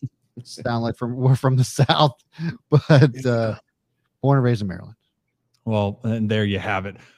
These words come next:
Speaker 3: All right, let's take a ride on our Adams Jeep now, shall we? Uh, let's start this open. Let's open this up. This was the big news. People would consider it. Are you guys driving?
Speaker 1: Yeah, we're driving the Jeep.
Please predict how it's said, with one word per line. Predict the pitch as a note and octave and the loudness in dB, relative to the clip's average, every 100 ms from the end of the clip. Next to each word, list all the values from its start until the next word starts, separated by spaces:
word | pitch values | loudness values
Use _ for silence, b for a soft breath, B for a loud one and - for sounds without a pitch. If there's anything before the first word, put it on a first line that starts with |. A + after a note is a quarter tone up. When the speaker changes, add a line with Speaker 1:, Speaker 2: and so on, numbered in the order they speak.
| b | b
Speaker 3:
All | G3 | 6
right, | F3 A2+ | 6 6
let's | D3 D#3+ | 2 4
take | C#3+ D3 | 2 2
a | |
ride | D#3 C#3+ C#3 | 2 4 2
on | C3+ C3 | 2 2
our | B2 | 0
Adams | A#2+ A#2 A2 | 0 0 -2
Jeep | - A2+ G2+ | -4 -4 0
now, | A2 G#2+ | 0 0
shall | - C3 C3 | 0 0 2
we? | B2+ - B B | 0 -2 B B
Uh, | C#3 C3+ | 0 0
let's | C#3 D#3+ | 2 0
start | - F#3 F3 | 2 4 4
this | F3 D#3+ - - - - | 0 -4 -8 -16 -14 -2
open. | D3+ D#3 F3 E3 | 0 0 -2 -4
Let's | D3+ C3+ | -4 -2
open | E3 E3 | 0 0
this | D#3+ E3 | -4 -2
up. | C#3 G#2+ | -2 -4
This | C3 - | -8 -4
was | D3 | -4
the | D3 | -2
big | B2+ D#3 C#3+ | 0 -2 -2
news. | D#3 D3 B2 | -2 -2 -2
People | - C#3+ D3 D#3 | -6 -6 -4 -2
would | D3+ C#3+ | -2 -4
consider | D3 B2 D#3+ D3+ D3+ | -6 -4 -2 0 2
it. | D3 C#3+ | 2 0
Are | A#2+ | -2
you | A#2+ | 0
guys | B2 A2+ | 0 0
driving? | B2 A#2+ C3 C#3+ | 0 0 -2 -4
Speaker 1:
Yeah, | C3+ C3 | -4 -6
we're | A#2 | -4
driving | B2 A#2+ | -6 -6
the | A#2 | -6
Jeep. | A2+ C3+ | -4 -6